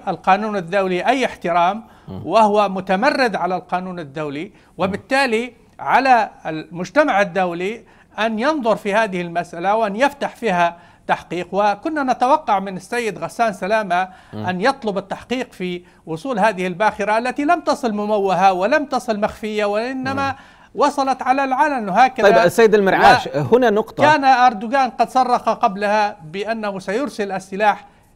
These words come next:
Speaker 1: إلى ليبيا.
Speaker 2: ن-، نعم سيد المرعاش، برغم ما، آه، حظر السلاح على،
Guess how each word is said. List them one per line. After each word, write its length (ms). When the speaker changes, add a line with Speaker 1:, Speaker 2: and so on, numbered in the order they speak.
Speaker 1:
إلى 180
ليبيا. 280
Speaker 2:
ن-، 220
نعم 240
سيد 220
المرعاش، 340
برغم 340
ما، 420
آه، 200
حظر 280
السلاح 400
على، 540